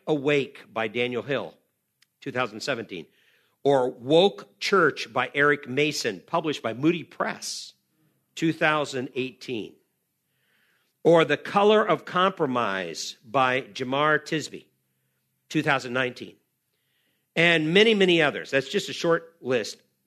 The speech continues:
Betraying, each one of these books, betraying the evils of white supremacy and pressing for more white guilt in Christian churches. So,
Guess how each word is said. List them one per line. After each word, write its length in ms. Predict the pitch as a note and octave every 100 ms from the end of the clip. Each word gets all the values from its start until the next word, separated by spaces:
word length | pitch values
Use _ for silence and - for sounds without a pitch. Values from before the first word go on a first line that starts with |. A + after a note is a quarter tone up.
| _ _ F#2+
Betraying, 1040 | C3+ B2+ - - G3+ A#3 F#3+ A#2+ A2+ C#3+ -
each 240 | E3+ F#3
one 140 | G3 G3+
of 60 |
these 140 | F#3+ D#3
books, 220 | C#3 -
betraying 460 | C3 - E3+ F#3+
the 180 | F3+ D#3
evils 280 | D3 D3 D3+
of 160 | A#2+ C3+
white 200 | D#3 E3+
supremacy 920 | D3+ C3 B2 A2 G#2+ - A#2+ A#2 - _ _ _
and 440 | - C3 B2 A#2+ A2+ _ -
pressing 640 | - F3+ F#3+ - F#3+ F3
for 220 | - C#3
more 400 | C3 C#3+ D#3 D3+
white 440 | B2 C3+ C#3 B2
guilt 460 | G2+ B2+ A2 G#2+ - _ _
in 160 | - A#2
Christian 340 | - A#2+ -
churches. 540 | G#2+ A#2+ G2+ E2+ - _ _ _ _ _ _ _ _ _ _ _
So, 440 | - C3 B2+ D3+